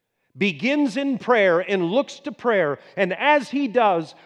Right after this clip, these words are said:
part of the prayer is this, "God, this is not a business transaction. This is me coming to you, trying to discover what is your will for me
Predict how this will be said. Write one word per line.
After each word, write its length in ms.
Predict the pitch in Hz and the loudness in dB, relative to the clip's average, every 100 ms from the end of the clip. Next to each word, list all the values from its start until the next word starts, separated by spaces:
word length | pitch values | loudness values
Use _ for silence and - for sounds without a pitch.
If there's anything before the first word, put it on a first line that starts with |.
| - | -14
part 340 | - 262 285 | 0 4 4
of 100 | 302 | 2
the 100 | 277 | -2
prayer 500 | 247 - 262 240 226 | -4 0 2 2 2
is 220 | 233 214 - | 0 -4 -4
this, 340 | 180 127 95 - _ _ _ _ _ _ _ _ 127 | -4 -4 -6 -14 _ _ _ _ _ _ _ _ -2
"God, 560 | 151 170 240 226 156 - _ _ _ _ 139 | 4 6 4 0 -8 -14 _ _ _ _ -4
this 240 | 180 180 | -4 -4
is 180 | 175 110 | -8 -4
not 320 | 180 196 220 180 | 0 2 0 -2
a 100 | 175 | -6
business 640 | 123 190 185 190 208 - | -2 -2 -2 -4 -6 -8
transaction. 960 | - 202 196 175 147 113 - - 87 78 _ _ _ _ _ _ _ _ _ _ | -12 -8 -8 -8 -6 -6 -8 -18 -20 _ _ _ _ _ _ _ _ _ _ _
This 360 | 131 180 240 - | 2 4 4 0
is 200 | 226 143 | -6 -4
me 220 | 208 202 | -4 -4
coming 540 | - - 254 262 269 | -6 -2 0 0 -2
to 120 | 190 240 | -4 -8
you, 480 | 190 185 127 95 - _ _ | -4 -4 -4 -6 -14 _ _
trying 460 | - 202 214 269 233 | -4 0 2 0 -2
to 120 | 254 | -6
discover 840 | 214 254 - - 208 151 135 117 - _ | -6 -8 -10 -2 0 0 -2 -8 -12 _
what 380 | 139 190 247 - 226 | 2 8 8 6 -2
is 320 | 233 214 143 | -4 -4 -6
your 400 | 185 214 214 202 | -2 2 4 2
will 680 | 165 226 220 139 123 139 135 _ | 0 0 2 2 0 -4 -8 _
for 320 | _ - 180 165 | _ -2 0 0
me 680 | 160 226 202 131 131 139 | 0 -4 -4 -6 -10 -12